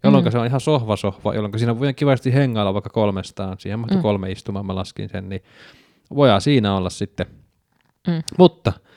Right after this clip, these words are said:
Speaker 1: mut tullaan, kun sitten tullaan tähän tästä unelmamaista, tulla-, tultiin reaalimaailmaan, niin se ensinnäkin se helvetin painava vuodessohva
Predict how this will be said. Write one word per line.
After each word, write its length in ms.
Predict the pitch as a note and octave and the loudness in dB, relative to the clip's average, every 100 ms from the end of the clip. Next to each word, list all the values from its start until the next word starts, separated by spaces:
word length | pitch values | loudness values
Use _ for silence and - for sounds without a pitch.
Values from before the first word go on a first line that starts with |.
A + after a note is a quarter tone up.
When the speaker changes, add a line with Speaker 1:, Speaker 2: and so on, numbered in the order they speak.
| - - - | -20 -20 -14
Speaker 1:
mut 140 | A#2+ - | -10 -4
tullaan, 240 | D3+ D#3 | -2 -2
kun 60 | C#3+ | -4
sitten 220 | E3 C#3+ | -8 -4
tullaan 200 | D3+ D3 | -2 0
tähän 260 | D3 C#3+ C#3 | 2 2 0
tästä 240 | C#3 C3+ | -4 -6
unelmamaista, 600 | D#3 C#3+ C3 G#2+ G#2 - | 0 2 4 4 2 0
tulla-, 240 | A#2 A2 A2 | -2 -4 -2
tultiin 300 | A2+ G#2 A2+ | -2 0 4
reaalimaailmaan, 800 | C3 A2+ G2 F#2+ F#2+ F#2+ F#2+ F#2+ | 6 4 2 -4 -6 -8 -8 -8
niin 140 | F#2+ | -6
se 80 | G#2 | -6
ensinnäkin 360 | G#2+ A2+ G#2 | -6 -6 -8
se 120 | F#2+ G#2+ - | -8 -6 0
helvetin 360 | C3 G#2 G2 | 2 2 -2
painava 320 | G#2 G2+ F#2+ | 0 0 0
vuodessohva 520 | G2 A2 F#2+ - G2 | -2 -2 -4 -8 -8